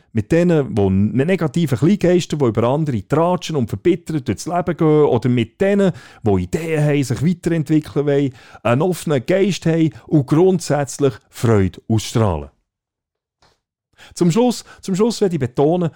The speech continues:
dass es jedem Menschen allein überlassen ist, wie er Erfolg definiert. Stellt euch aber einmal die Frage.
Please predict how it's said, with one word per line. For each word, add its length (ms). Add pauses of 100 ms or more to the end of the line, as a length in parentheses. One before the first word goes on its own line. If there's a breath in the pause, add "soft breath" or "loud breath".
(240 soft breath)
dass 180
es 140
jedem 400
Menschen 460
allein 540
überlassen 520
ist, 200 (260)
wie 300 (120)
er 280 (120)
Erfolg 560
definiert. 600 (720 loud breath)
Stellt 480 (500)
euch 160
aber 200
einmal 240
die 240
Frage. 420